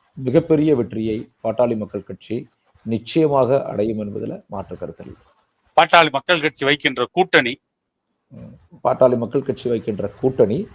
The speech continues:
Speaker 1: நிச்சயமாக ஆட்சி அமைக்கும். அதிலும் எந்த விதமான மா-, மாற்றமும் இல்லை.
Speaker 2: இன்னொரு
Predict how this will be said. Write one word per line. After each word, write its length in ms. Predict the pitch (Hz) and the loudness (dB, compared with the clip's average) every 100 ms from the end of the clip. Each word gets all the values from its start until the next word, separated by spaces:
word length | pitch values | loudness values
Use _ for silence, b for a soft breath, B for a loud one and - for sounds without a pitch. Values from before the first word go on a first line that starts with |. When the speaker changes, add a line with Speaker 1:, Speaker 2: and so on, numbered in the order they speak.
| 123 | -2
Speaker 1:
நிச்சயமாக 600 | 131 196 175 120 156 127 | 2 6 6 6 2 6
ஆட்சி 400 | 120 170 - 120 | 6 4 2 0
அமைக்கும். 360 | 101 - - - _ _ _ _ | 0 -14 -20 -20 _ _ _ _
அதிலும் 320 | - 175 214 | -6 0 2
எந்த 160 | 139 120 | 4 6
விதமான 320 | 110 104 104 | 4 2 -4
மா-, 360 | 104 104 - - | -6 -6 -8 -8
மாற்றமும் 420 | 104 98 104 98 | -6 -4 -6 -8
இல்லை. 200 | 98 98 - _ _ _ _ - _ _ _ _ _ _ _ _ _ _ _ _ _ _ _ _ | -12 -14 -20 _ _ _ _ -20 _ _ _ _ _ _ _ _ _ _ _ _ _ _ _ _
Speaker 2:
இன்னொரு 840 | - 175 185 156 143 127 120 113 | 4 8 10 10 10 8 0 -4